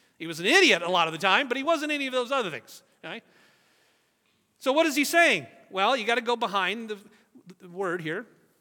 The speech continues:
in verse two. In fact, there's a Hebrew word used in verse two five times in the Hebrew text. Five times in the Hebrew text. Let me put it up on the screen. I don't do this real often, but when someone uses a word this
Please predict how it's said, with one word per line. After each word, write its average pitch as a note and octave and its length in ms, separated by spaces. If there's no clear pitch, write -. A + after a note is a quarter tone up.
in F3+ 140
verse G3 240
two. F#3 280
In G#3 140
fact, A#3 180
there's G#3 120
a G3+ 60
Hebrew C4 260
word A#3+ 220
used A3 180
in F#3+ 80
verse G#3+ 160
two A#3+ 180
five D#4 520
times A#3+ 400
in F#3 60
the F#3+ 80
Hebrew F#3+ 260
text. - 420
Five C#4 400
times A#3+ 320
in G#3 80
the F#3+ 60
Hebrew F#3 220
text. - 360
Let F3+ 100
me G#3 60
put A3+ 180
it G#3+ 60
up G#3 120
on F#3 60
the F3+ 80
screen. G#3 400
I F3 60
don't D#3+ 160
do E3 80
this D#3 200
real E3+ 160
often, C#4 360
but G3+ 140
when G3+ 120
someone D#4+ 300
uses A3+ 280
a A3+ 60
word A3+ 180
this A3 240